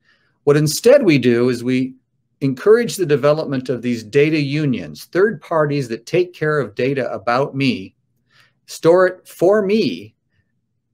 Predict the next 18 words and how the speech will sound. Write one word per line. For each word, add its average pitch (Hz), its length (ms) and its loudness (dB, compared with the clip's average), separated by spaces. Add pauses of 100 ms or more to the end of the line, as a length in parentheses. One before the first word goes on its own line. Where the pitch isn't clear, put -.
(760)
and 123 280 -4 (100)
allow 135 400 -2
that 170 240 -2
data 151 280 0
to - 160 -10
be 123 120 -6
used 151 500 0
in 131 80 -4
all 185 160 -4
sorts - 260 -2
of 147 120 -6
interesting 147 600 -4
ways 139 320 2
with 190 340 2
my 185 180 0
permission, 151 720 -8 (680)
usually 170 460 -2
anonymously. 120 880 -4